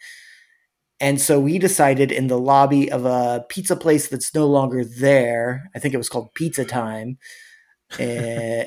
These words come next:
Speaker 1: I started drinking this milk. I was doing real, real good. I got halfway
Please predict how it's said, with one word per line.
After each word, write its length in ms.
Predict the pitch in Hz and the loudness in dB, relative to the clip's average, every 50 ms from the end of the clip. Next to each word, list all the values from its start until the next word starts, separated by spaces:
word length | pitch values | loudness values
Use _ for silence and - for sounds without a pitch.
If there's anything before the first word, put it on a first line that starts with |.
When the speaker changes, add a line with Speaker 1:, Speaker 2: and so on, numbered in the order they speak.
| - - - - - _ _ _ _ _ _ _ _ _ _ _ _ - | -8 -12 -20 -20 -20 _ _ _ _ _ _ _ _ _ _ _ _ 0
Speaker 1:
I 260 | 143 143 147 147 147 139 | 2 4 4 4 4 2
started 840 | 139 - - - - - - - 165 156 160 156 151 151 147 139 135 | 2 0 -2 -2 -2 -2 0 4 4 6 6 6 6 4 4 2 0
drinking 560 | - - 160 196 208 190 - 160 151 139 131 | -6 -4 -2 -2 -2 0 0 0 0 0 0
this 220 | 131 131 131 - | 0 -2 -2 -2
milk. 600 | 143 135 135 135 120 - - - - - - - - - - - - _ _ _ _ _ _ _ _ _ | 0 0 2 2 2 0 -2 -6 -12 -14 -14 -14 -14 -18 -20 -20 -20 _ _ _ _ _ _ _ _ _
I 120 | - 147 143 | 2 4 4
was 260 | 143 139 131 131 123 | 4 4 2 2 2
doing 380 | 139 135 131 123 120 117 120 120 | 2 2 2 2 -2 -4 -4 -2
real, 640 | 127 135 131 135 135 135 135 131 131 135 135 - _ | 0 2 2 4 4 4 4 4 2 0 -2 -6 _
real 380 | - 120 123 131 127 123 120 123 | -8 -6 -2 0 2 2 2 0
good. 480 | 117 113 120 110 107 113 - - - - - - | 0 -2 -2 -4 -4 -6 -10 -12 -16 -16 -12 -10
I 80 | - | -8
got 280 | 120 123 117 113 - - | -6 -4 -6 -6 -6 -6
halfway 680 | - 143 139 139 139 - - 147 143 139 147 151 165 180 | -4 0 0 0 0 0 0 0 2 2 2 2 0 -2